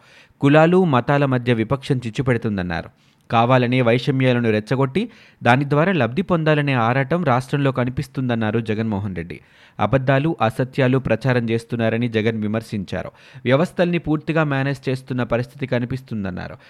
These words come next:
జగన్కి మంచి పేరు వస్తుందనే ఉద్దేశంతోనే కోర్టు కేసులు వేయిస్తున్నారంటూ ఆయన విమర్శించారు.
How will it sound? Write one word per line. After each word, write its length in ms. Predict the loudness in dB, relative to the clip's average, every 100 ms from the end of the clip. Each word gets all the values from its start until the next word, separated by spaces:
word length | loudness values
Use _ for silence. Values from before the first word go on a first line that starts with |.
| -20 -2
జగన్కి 400 | 2 2 0 -2
మంచి 260 | -2 -2 -2
పేరు 200 | -2 0
వస్తుందనే 480 | -2 -2 -4 -2
ఉద్దేశంతోనే 760 | -2 -2 -4 -2 -4 -2 -2 -2
కోర్టు 320 | -2 -2 -2
కేసులు 300 | -4 -4 -2
వేయిస్తున్నారంటూ 760 | -2 -2 -4 -4 -4 -4 -2 -2
ఆయన 180 | -2
విమర్శించారు. 680 | -4 -4 -6 -8 -8 -8 -10